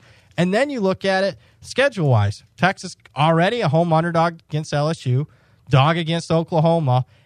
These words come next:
And yeah, Texas is better than T C U, Baylor, and Iowa State,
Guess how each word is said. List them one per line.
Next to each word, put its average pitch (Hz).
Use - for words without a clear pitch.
And 156
yeah, 190
Texas 202
is 139
better 151
than 131
T 165
C -
U, 151
Baylor, 165
and 147
Iowa 147
State, 165